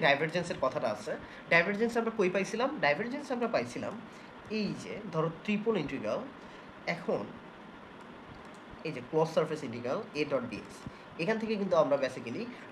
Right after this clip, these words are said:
ডাইভারজেন্সটা পাইছিলাম। এখন এই জিনিসটা পাওয়ার জন্য আমরা কি করছিলাম? ভলিওমেট্রিক। So আমাদেরকে volume দিয়ে multiply করতে হয়েছে। এই যে ধরো একটা divergence আছে, যে ডাইভারজেন্সের value এখানে, সেই ডাইভারজেন্সকে যদি আমরা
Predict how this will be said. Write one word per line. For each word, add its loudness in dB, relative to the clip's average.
ডাইভারজেন্সটা 2
পাইছিলাম। -6
এখন 2
এই 2
জিনিসটা 0
পাওয়ার 8
জন্য 0
আমরা 2
কি -6
করছিলাম? 0
ভলিওমেট্রিক। -2
So 6
আমাদেরকে 2
volume 4
দিয়ে 2
multiply 2
করতে -8
হয়েছে। -6
এই 2
যে -2
ধরো 0
একটা -2
divergence 0
আছে, -8
যে -4
ডাইভারজেন্সের -2
value -4
এখানে, -6
সেই -2
ডাইভারজেন্সকে 2
যদি 0
আমরা 2